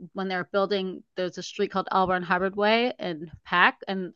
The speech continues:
we helped lay those bricks, little children. We were, like, twelve, although we thought it was amazing and fun, and we got pizza. But it's like, I don't know that this isn't, this isn't, like, a normal, like,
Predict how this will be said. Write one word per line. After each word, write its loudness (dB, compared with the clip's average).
we 4
helped 8
lay 4
those 2
bricks, 0
little 0
children. -2
We -8
were, -2
like, -4
twelve, 2
although 0
we -2
thought 4
it 0
was -2
amazing -6
and -14
fun, 2
and -6
we -4
got 0
pizza. -6
But 2
it's -4
like, 2
I 6
don't 2
know 4
that 0
this -8
isn't, -6
this -2
isn't, 2
like, 2
a -2
normal, -2
like, -2